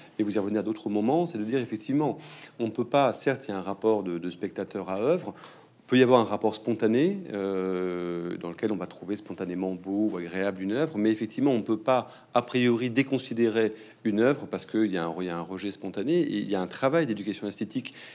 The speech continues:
qui est extrêmement important. Je pense que c'est l'une des fonctions de votre œuvre, c'est justement, effectivement, de faire ce travail de transmission en expliquant qu'effectivement, les choses ont du sens, elles ont du sens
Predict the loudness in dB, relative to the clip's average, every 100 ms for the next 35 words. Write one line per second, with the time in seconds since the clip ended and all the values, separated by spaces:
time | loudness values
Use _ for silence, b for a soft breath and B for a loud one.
0 | B -8 -8 -4 -2 0 2 2 2 0
1 | -6 -8 -4 0 2 2 2 0 -4 -6
2 | -6 -2 0 -2 -4 -8 -8 -4 -2 -2
3 | -4 -2 -2 0 -4 -8 -8 -2 2 2
4 | 2 -6 -10 -10 -8 -4 -4 -6 B B
5 | B -6 -2 -2 -2 -2 -2 -2 -6 -12
6 | -6 -2 0 0 -2 B -6 -2 4 4
7 | 2 -4 -2 0 0 0 -4 -6 -4 -4